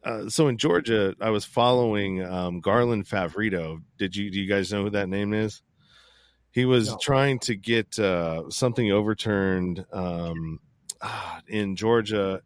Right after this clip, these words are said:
Speaker 1: and it was, you know, just, there's so many issues, you know, with them trying to turn over information, this or that, and they just kept giving them the runaround. And, uh, it, it's just, I don't understand. I mean, if there's nothing to hide, then, then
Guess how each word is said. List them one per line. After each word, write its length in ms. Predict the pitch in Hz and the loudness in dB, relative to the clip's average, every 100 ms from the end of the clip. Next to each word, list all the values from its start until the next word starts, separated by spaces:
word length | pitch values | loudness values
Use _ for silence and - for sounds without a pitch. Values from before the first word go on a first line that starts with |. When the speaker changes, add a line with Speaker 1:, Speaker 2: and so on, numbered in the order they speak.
| - | -10
Speaker 1:
and 520 | 98 95 95 92 92 | -6 -6 -6 -8 -8
it 140 | 107 98 | -8 -6
was, 420 | 98 92 - - | -4 -6 -8 -12
you 140 | 98 90 | -8 -6
know, 220 | 90 87 | -6 -8
just, 260 | 90 92 - - - - _ | -8 -10 -12 -20 -20 -20 _
there's 120 | 110 - | -2 2
so 120 | 170 | 2
many 220 | 165 123 | 2 2
issues, 680 | 143 143 123 107 98 90 - - - | 2 2 0 0 0 -4 -10 -16 -10
you 120 | 110 | -4
know, 320 | 98 95 95 - | -2 -2 -4 -8
with 240 | 98 101 | -4 -4
them 300 | - 107 104 | 0 0 0
trying 280 | 92 113 107 | -2 -2 -2
to 60 | 92 | -2
turn 240 | - 113 | -2 0
over 280 | 107 101 101 | 2 0 -2
information, 800 | 104 98 110 120 110 120 113 107 | -4 -2 0 2 0 -2 -2 0
this 400 | 113 113 113 - | 0 2 0 -4
or 60 | 92 | -2
that, 300 | 110 113 104 | 0 0 0
and 80 | |
they 80 | 101 | -4
just 220 | 101 - | -4 -6
kept 200 | 131 101 | -4 -4
giving 240 | 104 117 113 | -2 0 0
them 160 | 101 | 0
the 80 | 90 | -2
runaround. 640 | 90 101 98 90 85 85 - _ _ _ _ _ _ | 0 0 0 -2 -4 -6 -10 _ _ _ _ _ _
And, 240 | 113 104 98 | -4 -2 0
uh, 300 | 90 85 82 _ _ _ - | 0 0 -4 _ _ _ -4
it, 160 | 120 127 | -4 -2
it's 240 | 123 - | -4 -2
just, 300 | 135 120 - - _ _ - | -2 -2 -6 -14 _ _ 0
I 100 | 135 | 2
don't 160 | 151 | 2
understand. 640 | 147 131 117 - 147 92 80 110 | 0 -2 -4 -2 -2 -4 -8 -10
I 60 | |
mean, 160 | 113 110 | -6 -6
if 100 | - | -2
there's 260 | 127 107 | -2 -2
nothing 360 | 117 123 139 117 | -2 -2 -2 -4
to 60 | 95 | -4
hide, 440 | 110 151 117 98 | -2 -2 -2 -2
then, 320 | 104 101 98 | -2 -2 -6
then 260 | 95 104 | -6 -6